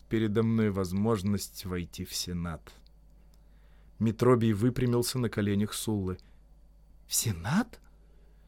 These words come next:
Повернувшись, он пристально посмотрел в лицо Суллы. «Но ты ведь не можешь войти в Сенат, Луций Корнелий. Твои предки были такие же рабы, как я».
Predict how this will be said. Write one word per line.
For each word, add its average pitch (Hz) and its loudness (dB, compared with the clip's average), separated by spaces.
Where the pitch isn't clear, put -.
Повернувшись, 127 6
он 123 2
пристально 135 2
посмотрел 120 2
в 110 0
лицо 120 0
Суллы. 117 2
«Но 170 8
ты 147 2
ведь 185 4
не 214 12
можешь 220 10
войти 175 6
в - 0
Сенат, 208 10
Луций 208 6
Корнелий. 170 4
Твои 165 10
предки 202 8
были 208 10
такие 208 6
же 202 12
рабы, 202 12
как 220 8
я». 240 8